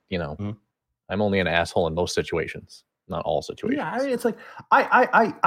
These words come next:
Speaker 2: I understand a hundred percent because that was always something that I liked to do. I liked to do the Sherpa thing. I liked to do the, "I'm going to help walk you through this." I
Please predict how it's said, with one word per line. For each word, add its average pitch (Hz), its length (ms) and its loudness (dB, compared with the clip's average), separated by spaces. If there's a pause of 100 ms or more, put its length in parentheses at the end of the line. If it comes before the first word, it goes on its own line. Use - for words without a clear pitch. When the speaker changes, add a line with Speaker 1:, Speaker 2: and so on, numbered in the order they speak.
Speaker 2:
I 214 100 6
understand 160 500 2
a 120 80 4
hundred 131 300 -2
percent 123 340 -2
because 135 320 -2
that 139 180 4
was 123 120 -4
always 117 340 2
something 107 360 -2
that 95 260 -4 (960)
I 123 120 4
liked 113 480 0
to - 40 -18
do. 113 240 -2
I 117 120 4
liked 110 460 0 (100)
to 104 60 -12
do 107 140 2
the 95 80 -2
Sherpa 87 420 -2
thing. 71 300 -6
I 98 80 2
liked 98 540 -2
to 104 100 -4
do 90 240 -2
the, 87 320 -6 (380)
"I'm 107 300 4
going 107 320 0
to 107 120 -2
help 95 380 0 (200)
walk 110 520 2
you 98 160 -2
through 123 340 -2
this." 80 380 -2
I 110 280 2